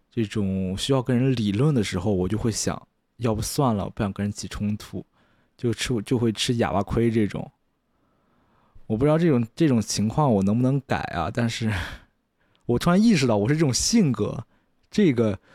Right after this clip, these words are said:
<laughs> 这个带给我的感觉还是让我很难受的。原来我是这种性格呀！我以后要吃多少亏啊，就这种感觉。 <sighs> 唉，虽然最后我们还，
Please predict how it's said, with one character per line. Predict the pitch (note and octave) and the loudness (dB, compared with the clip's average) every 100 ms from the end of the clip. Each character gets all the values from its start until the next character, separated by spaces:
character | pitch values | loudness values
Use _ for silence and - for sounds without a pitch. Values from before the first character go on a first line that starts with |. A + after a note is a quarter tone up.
| _ _ _ _ _ | _ _ _ _ _
<laughs> | _ - - - - - | _ -10 -10 -12 -16 -10
这 | - D3 | -4 -2
个 | A#2 G#2 F2 | -2 -4 -6
带 | _ A#2 | _ -4
给 | A#2 | -2
我 | A#2+ G#2 | 0 0
的 | F2 G2 G#2 _ - - - - _ | -2 -4 -8 _ -20 -20 -20 -20 _
感 | - F#2+ | -6 -6
觉 | F#2+ F#2+ | -6 -6
还 | G2 | -4
是 | G2+ | -2
让 | G#2+ G2 | -2 -2
我 | |
很 | F2+ G2+ | -4 -4
难 | F#2 - | -4 -4
受 | F#2 A#2+ | -4 -2
的。 | G2+ | 0
原 | B2+ | 2
来 | E3+ | 2
我 | D#3 | 2
是 | C#3+ | 0
这 | - C4+ | 2 4
种 | E3 | 4
性 | C3 D#3 B2+ | 2 2 2
格 | A2+ G#2 | 2 2
呀！ | G#2 - - | 0 -4 0
我 | F#3+ | 2
以 | |
后 | F#3+ A3+ | 4 4
要 | |
吃 | G3+ F#3 | 2 2
多 | G#3+ C#4+ | 2 4
少 | C#4 | 2
亏 | B2+ C3+ B2+ | 2 2 2
啊， | B2 | 2
就 | A#2+ B2+ | 2 0
这 | B2+ | 0
种 | A#2 | 0
感 | A2+ F#2+ | -2 -6
觉。 | - - _ - - - - G3+ | -8 -10 _ -20 -20 -20 -20 -10
<sighs> | G3+ F3+ E3+ D#3+ D#3 - - _ | -6 -4 -4 -4 -8 -16 -20 _
唉， | A3 C#4 B3+ A#3 G#3+ - - - - _ _ _ _ _ - - _ - - - - - - | 4 6 6 2 -2 -6 -8 -12 -20 _ _ _ _ _ -20 -20 _ -20 -20 -20 -20 -20 -8
虽 | - | 0
然 | D3+ D3+ | 2 2
最 | D3+ D#3 | 2 2
后 | |
我 | D3+ | 4
们 | A2+ A2+ | 2 2
还， | C3+ - - | -2 -8 -14